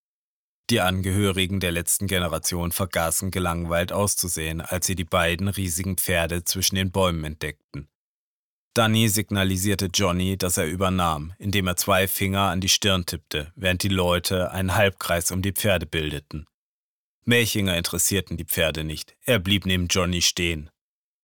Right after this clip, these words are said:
Johnny fuhr sich über die verschwitzten Haare, die er am Hinterkopf zum Knoten zusammengewurstelt hatte. Na dann. „Haben Sie meine E-Mail bezüglich der Änderungen in der Forstpolitik nicht gelesen, Herr Weiser?“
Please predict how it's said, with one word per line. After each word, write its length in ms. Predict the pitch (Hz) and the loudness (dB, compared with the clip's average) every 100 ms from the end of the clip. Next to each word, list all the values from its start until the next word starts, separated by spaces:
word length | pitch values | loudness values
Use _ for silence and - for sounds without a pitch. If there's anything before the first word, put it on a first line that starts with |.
| _ - | _ 2
Johnny 320 | 127 110 95 | 4 4 2
fuhr 240 | - 95 | 0 -2
sich 140 | 90 92 | -2 -2
über 140 | 90 | -2
die 100 | 87 | -2
verschwitzten 720 | - 85 - 98 87 - 90 | -2 -2 0 0 0 0 0
Haare, 420 | 90 92 82 78 76 | 4 4 2 -2 -2
die 160 | 87 | 0
er 100 | 82 | 0
am 120 | 82 | 0
Hinterkopf 560 | 87 95 87 - 82 - | -2 0 -2 -2 -4 -4
zum 180 | - 90 | -6 -4
Knoten 460 | - 98 87 82 | -2 -2 -2 -6
zusammengewurstelt 1080 | 85 87 85 85 85 85 76 82 - - 73 | -6 -2 -2 -2 -2 -4 -2 0 0 -2 -4
hatte. 360 | 82 76 78 78 _ _ _ _ _ _ | -4 -2 -6 -8 _ _ _ _ _ _
Na 180 | 110 104 | 0 2
dann. 400 | 87 80 71 69 _ _ _ _ _ _ _ _ _ | 4 0 -2 -12 _ _ _ _ _ _ _ _ _
„Haben 280 | - 214 160 | 0 2 4
Sie 100 | 156 | 4
meine 220 | 151 147 | 4 4
E-Mail 340 | 131 196 202 | 2 4 6
bezüglich 480 | 117 113 196 - 139 | 4 2 0 0 0
der 160 | 120 147 | 2 4
Änderungen 400 | 214 156 131 131 | 4 6 6 4
in 60 | |
der 100 | 110 | 4
Forstpolitik 760 | - 165 190 - 151 120 139 - | 4 4 4 4 4 4 2 2
nicht 200 | 120 - | 0 2
gelesen, 400 | 110 175 175 165 | 6 6 6 4
Herr 180 | 160 | 4
Weiser?“ 480 | 156 165 160 160 147 | 6 4 6 4 2